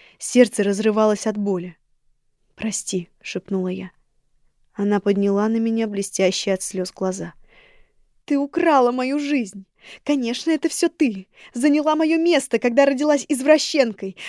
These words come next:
монстром!» Я медленно покачала головой. «Монстрами не рождаются, Сиофра. Ими становятся». Как можно быстрее я соединилась с отражением в зеркале в виде полукупола. Сиофра бросилась на меня.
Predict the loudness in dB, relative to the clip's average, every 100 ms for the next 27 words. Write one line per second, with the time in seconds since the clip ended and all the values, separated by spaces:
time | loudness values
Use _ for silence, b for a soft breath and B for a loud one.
0 | B 4 8 8 4 -2 -4 -4 -10 _
1 | _ _ _ _ -6 -2 0 0 0 0
2 | 0 -2 -4 -2 -2 0 -2 -2 -2 -4
3 | -8 _ _ _ _ _ _ _ _ _
4 | -4 -2 -2 -2 0 0 0 0 0 2
5 | 2 0 -4 -2 0 -2 -4 -14 -16 _
6 | _ _ _ _ _ -4 -2 -2 2 4
7 | 4 0 -4 -12 -14 _ _ _ _ _
8 | _ _ _ _ -8 -4 -2 -2 0 -2
9 | -2 0 2 4 4 0 0 -2 -2 -2
10 | -2 -4 -6 -4 -2 0 0 0 -4 -2
11 | -2 -2 -4 -4 -4 -6 -6 -4 -4 -2
12 | -6 -6 -12 -12 B B B B -6 4
13 | 6 6 2 4 4 4 2 -2 -2 -4
14 | -2 -4 -8